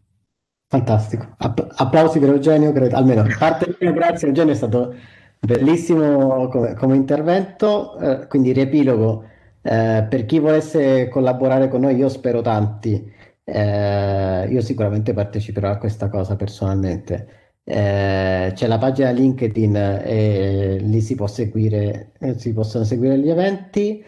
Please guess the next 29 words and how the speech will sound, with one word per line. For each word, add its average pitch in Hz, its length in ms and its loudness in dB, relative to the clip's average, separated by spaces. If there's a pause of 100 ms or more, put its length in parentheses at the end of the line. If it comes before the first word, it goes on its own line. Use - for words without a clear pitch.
(220)
Avremo 127 300 2
una 120 160 0
pagina 120 340 -2
dedicata 107 540 0
al-, 101 300 -2
all'interno 107 420 -2
della 101 220 -2
community 104 440 -2
per 107 220 -2
Ledger 107 540 -2
e 98 500 -2
sicuramente 104 680 -4
chi 104 100 -4
volesse 104 480 -2
collaborare 101 1080 -4
anche 104 680 -4
per 110 180 -2
portare 107 360 -2
avanti, 131 320 0
non 110 160 2
solo 147 200 0
per 127 200 -2
ascoltare, 120 640 -2
ma 98 100 -2
proprio 123 220 0
per 110 140 0
portare 107 320 -2
avanti 107 280 0
l'iniziativa. 98 720 -2